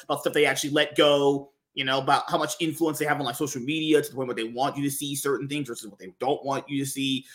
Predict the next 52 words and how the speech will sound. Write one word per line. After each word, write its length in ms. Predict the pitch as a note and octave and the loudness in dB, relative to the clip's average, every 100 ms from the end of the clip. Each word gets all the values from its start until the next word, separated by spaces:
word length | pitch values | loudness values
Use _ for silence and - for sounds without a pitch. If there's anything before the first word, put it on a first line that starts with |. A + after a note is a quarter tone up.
| - - | -20 0
Like, 160 | G3 - - _ _ _ - | 0 0 -8 _ _ _ 8
I 80 | |
don't 180 | G3+ A#4+ | 10 10
get 140 | D#4+ C#4+ | 6 8
why 100 | C4 | 8
people 340 | C4+ A#3 A#3 | 6 -2 -2
don't 320 | F3 F#3 G#3 - | 2 4 2 0
wa-, 140 | E3+ - - | -4 -4 -2
people 100 | - | 4
always 180 | F#4+ C4+ | 6 6
say 100 | - | 4
they 100 | A#3+ | 2
wanna 140 | A3+ F3+ | 4 2
be 100 | C#3+ | 2
told 240 | D#3 D#3 | 2 0
the 40 | |
truth, 500 | G2+ - G#3 B3+ E3 C#3 | 0 -2 0 2 2 2
but 100 | C3+ | -2
in 140 | B2+ | 0
reality, 480 | A#2+ C3 A3 A3+ C3 | 2 8 10 8 4
you 100 | C#3+ | -2
know, 140 | A2+ | -4
sometimes 580 | - G3 B3+ A#2+ G#2 G2+ | -2 0 0 -2 -4 -4
it's 140 | G2+ | -8
just 260 | - F#2 - | -10 -10 -10
like, 300 | C#2 C#2+ - - _ | -10 -10 -12 -20 _
you 160 | - C5 - | -6 -4 -4
really 140 | A#3 | -2
wanna 180 | A#3+ A#3 | 6 6
be 80 | A3 | 6
told 240 | G3 G#3+ A3 | 6 6 6
the 40 | |
truth 380 | - G3+ G#3 G#3 - _ - | 2 2 2 0 -6 _ -2
by 60 | |
some 140 | F#3+ G#3+ | 0 2
of 40 | |
these 100 | G3+ | 2
individuals? 600 | G3 F3+ G3 F#3+ G3 F#3 | 2 6 6 8 8 6
'Cause 160 | F#3 F3+ | 4 2
it's 100 | F3 | 6
like, 300 | F#3 F3 - | 4 4 0
when 120 | E3+ | 0
you 180 | E3+ E3+ | 2 2
told 180 | G3+ G#3 | 2 2
the 60 | |
truth 260 | D#3+ - G3 | 0 -2 -2
and 120 | E3+ | -2
you 40 | E3 | 0
say 200 | F3+ E3 | 2 2
it's 120 | C#3 | 4
not 220 | D3 - | 4 2
true, 480 | - F#3+ F3 D#3+ | 2 4 6 4